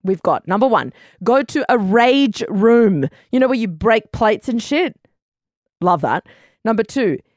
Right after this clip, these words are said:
mini golf. Someone said, "I did this for a first date and then proceeded to date that guy for a few years, good times."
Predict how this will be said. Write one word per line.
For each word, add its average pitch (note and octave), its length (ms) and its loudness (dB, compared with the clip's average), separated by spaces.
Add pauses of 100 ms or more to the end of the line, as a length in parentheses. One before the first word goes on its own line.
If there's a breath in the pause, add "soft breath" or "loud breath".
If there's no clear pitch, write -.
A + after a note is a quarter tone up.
(180)
mini C4 340 0
golf. B2+ 520 -2 (180)
Someone G3+ 260 -2
said, G3+ 160 -2
"I F#3+ 100 2
did G#3+ 180 -6
this A#3 120 -6
for A3 140 -2
a G#3+ 60 0
first G#3 340 -2
date F#3 240 0
and F#3+ 100 -4
then F#3+ 120 -4
proceeded G#3+ 480 -4
to - 80 -14
date F#3+ 240 -4
that G#3+ 160 -4
guy G3 160 -2
for G3+ 160 -6
a G3 60 -2
few A#3+ 260 -8
years, A#3+ 340 -2
good A3+ 200 -4
times." B3 540 -2